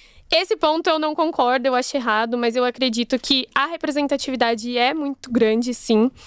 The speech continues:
E é aquilo, tipo, as pessoas se veem ali e falam, "Caramba, um dia eu também posso." Tipo, "Ah, eu sou palmeirense louca e um dia eu posso ser presidente do Palmeiras", entendeu? Então eu, eu acredito que seja muito importante, sim.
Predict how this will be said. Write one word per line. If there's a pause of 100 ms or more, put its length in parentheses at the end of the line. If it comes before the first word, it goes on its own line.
(420)
E
é
aquilo,
tipo,
as
pessoas
se
veem
ali
e
falam,
"Caramba,
um
dia
eu
também
posso."
Tipo,
"Ah,
eu
sou
palmeirense
louca (340)
e
um
dia
eu
posso
ser
presidente
do
Palmeiras",
entendeu?
Então
eu,
eu
acredito
que
seja
muito
importante,
sim.